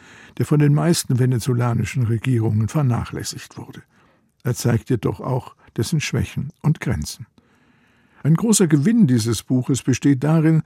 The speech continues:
dass Tobias Lambert sein zentrales Thema, den Chavismus,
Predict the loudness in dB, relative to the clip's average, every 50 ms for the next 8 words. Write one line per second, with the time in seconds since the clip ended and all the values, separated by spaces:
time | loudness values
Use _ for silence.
0 | -4 -18 -20 -20 -20 _ _ -2 -2 2 2 2 2 4 2 2 2 2 2 2
1 | 6 6 6 8 6 4 2 2 0 0 0 2 2 0 0 2 2 2 4 4
2 | 4 2 0 -2 2 4 4 6 6 4 2 2 0 0 0 0 0 -2 -4 -2
3 | -2 -2 0 2 0 0 0 0 2 0 2 0 -2 -10